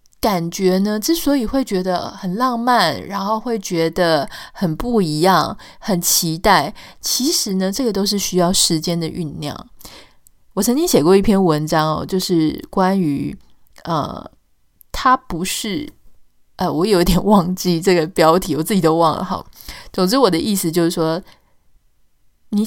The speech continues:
他只是没有时间爱上你，就是因为在这个速食恋情的时代，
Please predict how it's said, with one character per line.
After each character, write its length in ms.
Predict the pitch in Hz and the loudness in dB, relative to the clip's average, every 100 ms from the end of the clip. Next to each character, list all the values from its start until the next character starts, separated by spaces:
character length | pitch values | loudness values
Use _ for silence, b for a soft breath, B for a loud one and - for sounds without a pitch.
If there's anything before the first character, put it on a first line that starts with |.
| - | -2
他 200 | - 302 | 0 0
只 160 | - | 2
是 180 | - - | 2 2
没 240 | 196 165 202 | 4 4 4
有 140 | 220 | 4
时 240 | - - | 4 2
间 240 | 156 170 165 | 0 -2 0
爱 200 | 202 170 | 0 0
上 320 | - 165 - 131 | 0 0 -2 -8
你， 160 | - - - _ _ _ B B B B B - | -12 -20 -20 _ _ _ B B B B B -2
就 140 | 403 | 0
是 140 | 381 320 | 2 2
因 160 | 285 | 4
为 180 | 277 220 | 4 4
在 260 | 214 247 208 | 4 2 2
这 140 | 202 | 0
个 140 | 180 | 0
速 240 | 190 269 220 | 2 2 2
食 200 | - 151 | 2 2
恋 240 | 185 160 | 2 2
情 220 | 180 185 | 0 -4
的 100 | - | -4
时 220 | 185 - - | -2 -4 -2
代， 300 | 135 95 | -2 -2